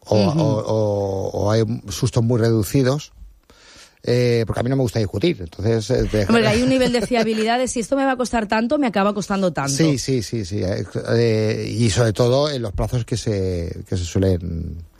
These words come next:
Speaker 1: que se suelen decir,
Speaker 2: Ujú.
Speaker 1: vamos. Eh,
Speaker 2: Oye, ¿qué es lo que más os pide la gente?
Speaker 1: lo
Speaker 2: Los
Speaker 1: que
Speaker 2: clientes,
Speaker 1: más
Speaker 2: ¿qué es lo
Speaker 1: nos
Speaker 2: que más están?
Speaker 1: piden.
Speaker 2: Sí, ¿qué es lo que
Speaker 1: Bueno, tenemos un cliente, un perfil de cliente, eh,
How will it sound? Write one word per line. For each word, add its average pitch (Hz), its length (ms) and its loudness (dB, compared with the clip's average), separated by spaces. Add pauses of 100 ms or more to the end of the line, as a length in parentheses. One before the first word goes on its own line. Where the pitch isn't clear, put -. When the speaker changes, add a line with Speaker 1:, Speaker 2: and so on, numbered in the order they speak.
(400)
Speaker 1:
que - 160 0
se - 120 -4
suelen 98 240 0
decir, - 280 2
Speaker 2:
Ujú. 170 100 0
Speaker 1:
vamos. 143 280 -4 (260)
Eh, - 100 2
Speaker 2:
Oye, 220 200 2
¿qué 220 80 0
es 202 60 2
lo 262 80 2
que 269 80 2
más 247 160 -2
os 240 120 -8
pide 190 200 -2
la 160 120 -4
gente? - 320 -18 (1000)
Speaker 1:
lo 120 120 4
Speaker 2:
Los - 80 2
Speaker 1:
que 135 80 0
Speaker 2:
clientes, 180 220 2
Speaker 1:
más 151 160 -2
Speaker 2:
¿qué 135 60 -4
es 131 120 -4
lo 123 120 0
Speaker 1:
nos 113 100 0
Speaker 2:
que 196 80 -2
más 160 100 0
están? 151 220 2
Speaker 1:
piden. 80 160 -8
Speaker 2:
Sí, - 320 -10
¿qué - 80 -2
es 170 80 0
lo 180 180 0
que 151 640 0
Speaker 1:
Bueno, 190 160 4
tenemos 196 260 -2
un 226 140 0
cliente, 190 680 0
un 180 140 0
perfil 170 340 0
de 170 140 2
cliente, 160 840 0
eh, 120 880 0